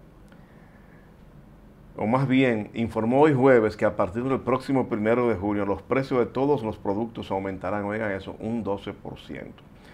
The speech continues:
Como mínimo, como mínimo, quién sabe si es más, debido al incremento en el costo de las materias primas. E-, esto es alarmante, señores. Esos son productos que han estado experimentando, eh, aumento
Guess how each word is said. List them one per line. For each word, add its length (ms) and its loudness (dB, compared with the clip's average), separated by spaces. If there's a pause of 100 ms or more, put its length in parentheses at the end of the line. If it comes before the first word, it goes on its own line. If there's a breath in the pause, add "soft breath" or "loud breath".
(280 loud breath)
Como 260 -2
mínimo, 500 2 (220)
como 320 6
mínimo, 320 4
quién 160 -2
sabe 240 4
si 140 -2
es 80 0
más, 340 -2 (800)
debido 380 4
al 80 8
incremento 560 0
en 80 -2
el 160 -2
costo 420 -4 (420 loud breath)
de 240 2
las 240 2
materias 800 -4 (160)
primas. 520 -12 (420)
E-, 200 -6
esto 300 -2
es 200 0
alarmante, 520 -2
señores. 420 -14 (420 loud breath)
Esos 240 -6
son 140 -2
productos 500 2
que 80 2
han 100 2
estado 280 2
experimentando, 840 -2 (560 loud breath)
eh, 220 -4
aumento 680 -2